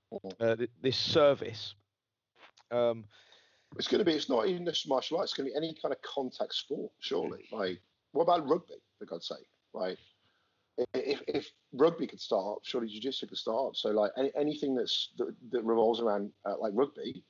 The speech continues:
Speaker 2: Mm.
Speaker 1: they're gonna be in the same boat. There's, there's a lot of sport and competitive sport and that's gonna have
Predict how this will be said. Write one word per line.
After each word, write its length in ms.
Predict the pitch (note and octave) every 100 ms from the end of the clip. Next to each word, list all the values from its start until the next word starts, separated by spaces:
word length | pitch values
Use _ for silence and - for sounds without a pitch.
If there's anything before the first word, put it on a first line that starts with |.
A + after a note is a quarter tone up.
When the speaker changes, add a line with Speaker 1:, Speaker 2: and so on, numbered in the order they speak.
| _ - _ -
Speaker 2:
Mm. 120 | C3
Speaker 1:
they're 140 | D3
gonna 120 | C#3+ D3
be 60 |
in 60 | C3+
the 60 | B2
same 240 | B2+ A2+
boat. 260 | G#2+ D3+ G#2
There's, 240 | A2 A2 -
there's 100 | A#2
a 60 |
lot 420 | B2 B2 C#3+ D#3 B2+
of 80 | A#2+ _ _ _ _ -
sport 560 | - - A#2+ B2 -
and 120 | A2+ G#2+
competitive 380 | - A#2+ -
sport 400 | - - A#2 G#2
and 80 | G2 - - - - _ A#2
that's 220 | B2 -
gonna 200 | - A#2+
have 220 | A2 G#2